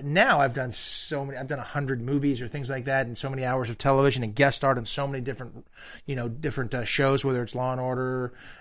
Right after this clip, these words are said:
S V U, or Criminal Minds, or, you know, whatever you have. It, it, I've done it and done some comedies, and it's, uh, I've done enough where I feel comfortable,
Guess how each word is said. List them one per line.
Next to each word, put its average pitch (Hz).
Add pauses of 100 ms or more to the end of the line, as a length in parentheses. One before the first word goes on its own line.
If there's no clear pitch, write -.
(100)
S 139
V 143
U, 143
or 120
Criminal 147
Minds, 139
or, 127 (180)
you 139
know, 135
whatever 165
you 139
have. 151
It, 131
it, 107
I've 147
done 147
it 143
and 131
done 123
some 113
comedies, 151
and 127 (480)
it's, -
uh, - (260)
I've 151
done 160
enough 147
where 139
I 131
feel 131
comfortable, 117